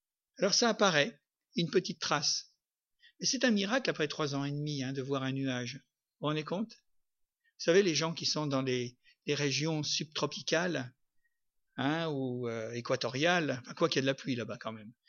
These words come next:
mais dans les régions de, intermédiaires, vous savez, hein, ils sont souvent tournés vers le ciel, hein, parce qu'ils en ont besoin.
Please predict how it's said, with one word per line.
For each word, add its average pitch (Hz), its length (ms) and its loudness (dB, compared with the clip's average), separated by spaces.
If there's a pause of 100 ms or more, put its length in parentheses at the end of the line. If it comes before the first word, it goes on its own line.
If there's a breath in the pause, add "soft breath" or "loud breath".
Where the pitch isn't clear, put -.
(220 soft breath)
mais 147 260 4
dans 131 440 0
les 131 140 -6
régions 143 500 -4
de, 120 420 -6 (260)
intermédiaires, 135 720 -2
vous - 640 -20
savez, 175 280 2
hein, 160 220 -6 (1600)
ils - 40 -2
sont 160 80 -2
souvent 165 240 -2
tournés 156 240 -2
vers 147 140 0
le 135 80 0
ciel, 175 280 0
hein, 180 120 -8 (840)
parce - 140 -8
qu'ils 135 260 2
en 135 80 0
ont 135 60 2
besoin. 151 360 -4